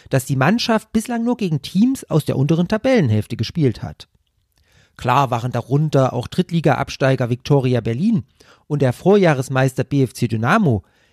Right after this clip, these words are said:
die aber bislang hinter den Erwartungen zurückgeblieben sind. Soll heißen, die wahren Prüfsteine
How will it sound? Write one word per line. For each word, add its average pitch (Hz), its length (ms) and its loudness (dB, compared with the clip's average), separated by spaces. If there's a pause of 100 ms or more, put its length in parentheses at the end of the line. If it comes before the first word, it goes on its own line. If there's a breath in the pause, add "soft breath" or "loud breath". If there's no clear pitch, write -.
(180)
die 175 160 -4
aber 143 260 -2
bislang 247 680 -4
hinter 147 200 0
den 120 120 -2
Erwartungen 107 500 -2
zurückgeblieben 110 640 -6
sind. 92 360 -10 (760)
Soll 190 240 2
heißen, 123 440 0 (680)
die 107 160 -8
wahren 160 320 -2
Prüfsteine 220 720 0